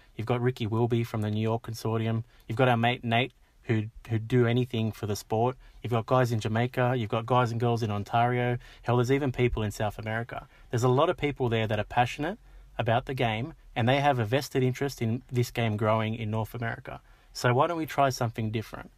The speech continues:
What if we put a team together, an administrative team together, throw some money at them, say, "Guys, this is the budget, all right? You've got until twenty twenty-five, and the goal is that we want the best World Cup ever,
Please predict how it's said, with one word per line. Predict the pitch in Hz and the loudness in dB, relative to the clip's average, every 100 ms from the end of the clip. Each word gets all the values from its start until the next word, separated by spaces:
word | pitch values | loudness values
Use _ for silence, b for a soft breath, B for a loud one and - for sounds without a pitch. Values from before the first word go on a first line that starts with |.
| b b | b b
What | 127 | 0
if | 131 | 2
we | 147 | 0
put | - 143 | 2 2
a | |
team | 131 131 151 | 2 0 0
together, | 135 127 110 104 127 | -2 -2 0 0 -2
an | 113 | -4
administrative | 110 131 139 - 131 - | -2 -2 -2 -4 -6 -2
team | 123 123 | 0 0
together, | 123 123 120 - - b b b b | -2 -4 -4 -6 -12 b b b b
throw | - 127 143 | 0 2 2
some | - | 0
money | 127 123 117 | 2 2 2
at | 117 | -2
them, | 135 139 | -2 -4
say, | - 110 | -2 0
"Guys, | 120 120 117 | 4 2 2
this | 135 - | -2 -4
is | 123 | -4
the | 110 | -2
budget, | 104 110 147 233 b b b b b | 0 0 -2 -8 b b b b b
all | 113 | -2
right? | 123 - - | 0 -2 -2
You've | 131 127 | -2 0
got | 127 120 | 2 0
until | 113 110 | 0 -4
twenty | 107 135 139 | -2 0 0
twenty-five, | 131 123 110 113 117 160 185 b b b _ | 0 -2 0 2 2 2 -2 b b b _
and | 110 101 | -4 0
the | |
goal | 113 131 131 | 4 6 6
is | 139 185 175 - - | 2 0 -4 -14 -4
that | 117 | 0
we | 120 | 0
want | 127 123 | 0 -2
the | |
best | 107 120 - | -2 -2 -2
World | 113 104 | -4 -4
Cup | 117 - | -4 -6
ever, | - - | -8 -10